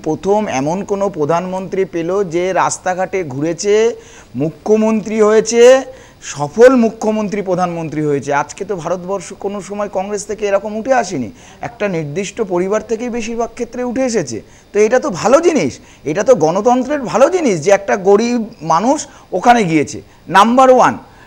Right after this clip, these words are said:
Number two, বারবার বলা হচ্ছে আদানি, আম্বানি। আচ্ছা, অনিল আম্বানিকে কংগ্রেস কো-, কোথায় কোথায় মেট্রোর, আহ,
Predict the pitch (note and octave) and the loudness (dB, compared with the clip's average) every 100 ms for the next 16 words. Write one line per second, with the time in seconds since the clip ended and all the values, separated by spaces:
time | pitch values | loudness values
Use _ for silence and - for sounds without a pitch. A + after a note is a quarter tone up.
0 | - C3+ D#3 F#3+ A#3 B3+ - C4 G3 D3 | -6 2 2 4 4 2 -2 -2 2 4
1 | E3 G3+ A#3 A#3 A#3 A3+ A3+ A#3+ G#3 E3 | 4 2 2 2 2 2 -2 -2 0 0
2 | F3+ G#3+ G#3+ F#3 F#3 F#3+ G3+ G#3+ - - | -2 -4 -4 -6 -4 -4 -4 -8 -14 -20
3 | - G3 C#4+ D#3+ E3 G3+ B3 A#3+ A#3+ B3+ | -10 -4 2 2 0 -2 2 2 2 -2
4 | B3+ B3 B3 A3+ A#3+ B3 B3 - B3 F3 | -2 -4 -2 -2 0 -2 -2 -12 -14 -10
5 | A3 A#3+ A#3 A#3+ B3 A3+ G#3+ G#3+ A#3+ A#3+ | -6 -4 -4 -2 -2 -2 -6 -6 -2 -2
6 | A3+ - F3 E3 | -2 -6 0 2